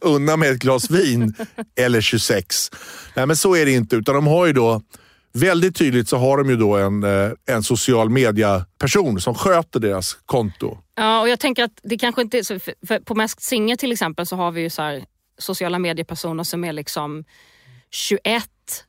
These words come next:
Speaker 2: de, de kan SoMe, de är ett med SoMe, de vet
Speaker 1: Mm.
Speaker 2: allt som händer där.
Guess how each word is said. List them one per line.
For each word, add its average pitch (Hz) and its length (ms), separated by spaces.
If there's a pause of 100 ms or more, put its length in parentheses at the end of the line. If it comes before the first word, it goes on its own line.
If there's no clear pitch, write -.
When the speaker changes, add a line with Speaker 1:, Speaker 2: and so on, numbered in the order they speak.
(140)
Speaker 2:
de, 185 260
de 190 180
kan 208 480
SoMe, 208 680
de 185 120
är 185 120
ett - 280
med 202 120
SoMe, 190 400
de 185 120
vet 190 60
Speaker 1:
Mm. 196 140
Speaker 2:
allt 202 180
som 202 120
händer 190 260
där. 175 240